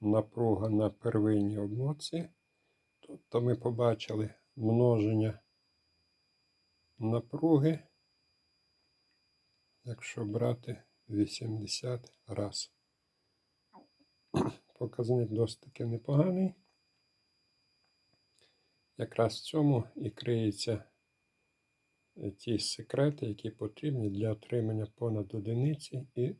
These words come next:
для побудови безпаливних генераторів. Хто вірить, хто не вірить, це, як то кажуть, в кожного своє право споживання.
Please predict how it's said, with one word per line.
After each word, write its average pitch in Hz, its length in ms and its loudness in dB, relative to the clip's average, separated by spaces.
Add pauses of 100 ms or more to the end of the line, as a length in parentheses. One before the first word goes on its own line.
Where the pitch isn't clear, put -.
(140)
для 113 180 -6
побудови 110 800 -2 (600)
безпаливних 117 880 -2
генераторів. 104 800 -4 (600)
Хто - 380 0
вірить, 110 400 0
хто - 240 -10
не 110 200 -2
вірить, 107 380 -4
це, - 320 -8
як 110 140 -18
то - 100 -20
кажуть, 107 500 -8
в - 80 -20 (160)
кожного 107 680 2 (840)
своє 110 440 -2
право 160 500 -2 (1300)
споживання. 107 960 -4